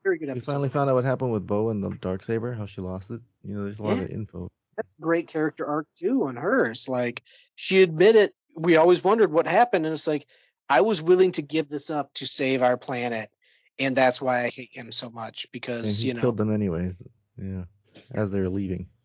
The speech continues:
Speaker 1: Yeah,
Speaker 2: Yeah.
Speaker 1: so she was willing to give up everything, her leadership, just to save her planet, and probably the ridicule of her people, and then he does it anyway. And it's just like, oh, so heartbreaking.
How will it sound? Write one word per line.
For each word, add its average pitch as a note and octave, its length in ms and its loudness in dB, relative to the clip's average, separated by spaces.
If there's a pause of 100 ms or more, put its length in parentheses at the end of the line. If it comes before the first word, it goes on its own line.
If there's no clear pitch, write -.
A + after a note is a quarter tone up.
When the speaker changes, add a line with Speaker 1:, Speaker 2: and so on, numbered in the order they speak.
(1080)
Speaker 1:
Yeah, B2+ 140 -8
Speaker 2:
Yeah. F2 60 -10
Speaker 1:
so C#3 240 0
she - 220 -6
was F#3 140 -20 (160)
willing F3+ 120 -4
to D3+ 60 -16
give D#3 160 -2
up D#3 140 0
everything, C#3+ 580 2
her C3+ 160 -2
leadership, C3+ 720 0 (400)
just D3+ 320 2
to D3+ 80 0
save D3+ 300 4
her D#3 100 2
planet, C#3+ 600 2
and B3 200 4
probably G3+ 280 4
the F3 120 6
ridicule D#3+ 540 4
of C#3+ 120 0
her D3 100 -4
people, B2 580 -4 (460)
and D3 280 2
then C#3+ 180 2
he C#3+ 160 -4
does C3+ 280 2
it B2+ 80 -2
anyway. A#2 640 -8
And B2 80 -16
it's B2 160 -6
just - 220 0
like, D#3+ 80 2
oh, C3+ 260 2
so G#3+ 260 4
heartbreaking. C3+ 600 -2